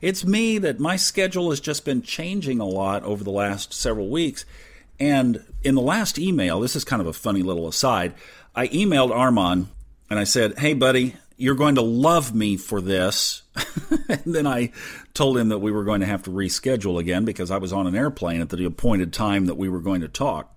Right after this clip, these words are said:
And he wrote back and he, he said he loved that. Could he use it? And I, of course, said, "Absolutely."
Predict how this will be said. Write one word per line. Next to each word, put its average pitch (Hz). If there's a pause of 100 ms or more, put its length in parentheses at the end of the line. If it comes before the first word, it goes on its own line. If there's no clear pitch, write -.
And 127
he 165
wrote 175
back 139
and 113
he, 120
he 135
said 143
he 139
loved 135
that. 120
Could 147
he 151
use 165
it? 87
And 90
I, 104
of 104
course, 101
said, 90
"Absolutely." 120